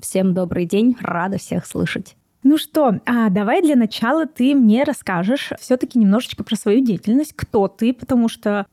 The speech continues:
Speaker 2: конфликтолог, преподаватель, это всё очень много. Как вообще кратко твоя деятельность, чем ты занимаешься и чем, собственно, ты помогаешь вот таким вот, как я, людям, мастерам,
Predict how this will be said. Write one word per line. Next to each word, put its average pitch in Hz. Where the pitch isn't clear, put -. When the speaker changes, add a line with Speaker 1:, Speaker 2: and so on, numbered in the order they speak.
Speaker 2:
конфликтолог, 254
преподаватель, 233
это -
всё 254
очень 247
много. 247
Как 302
вообще 277
кратко 311
твоя 247
деятельность, 277
чем 262
ты 247
занимаешься 247
и 254
чем, 254
собственно, 294
ты 330
помогаешь 262
вот 214
таким 233
вот, 214
как 226
я, 262
людям, 269
мастерам, 262